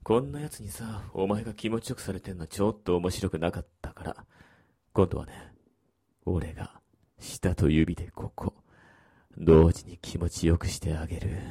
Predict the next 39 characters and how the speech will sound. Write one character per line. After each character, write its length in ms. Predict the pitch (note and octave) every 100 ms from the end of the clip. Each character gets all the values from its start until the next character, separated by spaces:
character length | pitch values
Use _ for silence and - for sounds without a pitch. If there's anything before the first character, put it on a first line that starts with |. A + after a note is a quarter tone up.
| - - _ _ _ _ - - - - _ _ _
指、 580 | - F2 E2 - - - _ _ _ _ _ _ -
入 180 | - C#2+
れ 140 | F2
ち 120 | -
ゃ 60 | E2
う 60 |
ぞ。 400 | E2 - - - - - _ _ _ _ _ _ _ _ _ _ _ _ _ _ - - _ - _ - - _ _ _
そ 220 | - - D#2+
ん 60 |
な 80 | E2+
ゆ 140 | F2
っ 20 | F2+ -
く 80 |
り 80 | G#2
じ 140 | G2 -
ゃ 60 |
嫌 160 | - F2
だ。 320 | - - - _ _ _ _ - - _ _
だ 120 | F#2 F2+
っ 40 |
て 80 | -
さ、 340 | - - - _ _ _ -
今 260 | F#2+ F2+
い 80 | E2+
き 140 | - -
な 80 |
り 100 | F2+ E2+
激 160 | - F2+
し 120 | -
く 80 | -
し 100 | -
た 80 | G#2+
ら 100 | F#2+
お 80 |
前、 400 | E2 E2+ E2+ F2 - _ _ - G#2 F#2 _
す 300 | - - G#2
ぐ 100 | G#2
行 180 | -
っ 40 | -